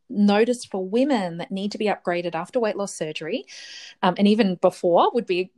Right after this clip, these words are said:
great start, which is, "I'm not good enough, I'm not worthy,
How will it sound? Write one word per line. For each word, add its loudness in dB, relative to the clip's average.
great 2
start, -4
which -10
is, -8
"I'm -2
not -6
good -4
enough, -10
I'm 4
not 0
worthy, -8